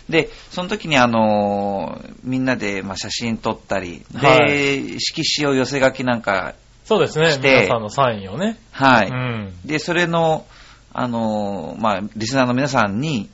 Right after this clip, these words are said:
Speaker 1: プレゼントしようじゃないかっていうようなことなので、
Speaker 2: はい。はい。
Speaker 1: え、二月十日まででしたっけ？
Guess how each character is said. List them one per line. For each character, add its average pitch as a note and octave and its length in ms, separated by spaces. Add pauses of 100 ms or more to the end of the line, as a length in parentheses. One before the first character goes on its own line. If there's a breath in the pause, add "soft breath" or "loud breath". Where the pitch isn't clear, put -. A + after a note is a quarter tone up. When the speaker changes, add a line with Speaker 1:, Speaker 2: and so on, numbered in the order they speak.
Speaker 1:
プ C#3 140
レ D#3 60
ゼ E3 100
ン C3 60
ト B2+ 80
し - 100
よ D3+ 80
う D3+ 60
じ B2+ 60
ゃ A#2+ 40
な B2 100
い B2 60
か G#2 140
っ - 80
て - 160
い - 20
う F#2+ 40
よ - 20
う - 20
な F#2+ 140
こ - 180
と G#2+ 140
な G2 120
の F2+ 140
で、 F#2+ 360
Speaker 2:
は C#3+ 120
い。 D3 40
は C3+ 80
い。 G#2 140 (180)
Speaker 1:
え、 E3+ 60
二 F#3 100
月 G#3+ 300
十 E3 140
日 D#3+ 100
ま D3 140
で B2+ 80
で F2+ 140
し - 80
た D2 60
っ - 60
け？ - 200